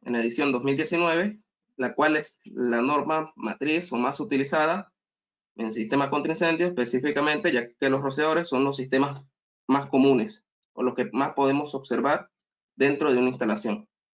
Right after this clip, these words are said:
En la, la N F P A trece es la norma para la instalación de sistemas de rociadores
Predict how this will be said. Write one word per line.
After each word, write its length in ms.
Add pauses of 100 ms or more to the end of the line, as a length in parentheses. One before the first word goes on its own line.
(1300)
En 120
la, 260
la 160
N 80
F 140
P 160
A 100
trece 320
es 60
la 140
norma 340
para 200
la 100
instalación 460
de 60
sistemas 380
de 80
rociadores 720